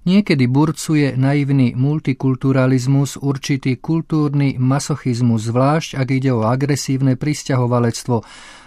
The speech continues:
alebo ak sa berú kríže zo škôl, alebo sa má zrušiť národný sviatok. Niekedy je to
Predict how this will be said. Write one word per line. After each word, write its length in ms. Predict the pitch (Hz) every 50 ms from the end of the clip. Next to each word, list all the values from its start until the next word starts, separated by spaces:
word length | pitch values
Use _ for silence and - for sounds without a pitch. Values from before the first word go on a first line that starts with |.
| - -
alebo 480 | 156 170 175 170 165 170 170 165 - _
ak 240 | - - 147 139 -
sa 160 | - 151 127
berú 400 | 117 143 147 147 151 147 143 135
kríže 480 | - - 135 139 143 135 120 117 107
zo 160 | 104 123 135 131
škôl, 560 | - - - - 147 151 151 151 151 151 151
alebo 400 | 143 - 131 131 127 123 131 -
sa 160 | - 139 127
má 160 | 123 113 110
zrušiť 640 | 107 110 120 127 131 - - - 127 123 117 - 117
národný 480 | 117 113 110 110 117 113 107 120 117 113
sviatok. 640 | - - 113 104 95 - - 80 - - - - - - _ _ - - - - - - -
Niekedy 480 | 185 208 220 - - 190 156 151 156 151
je 60 | 143
to 120 | - -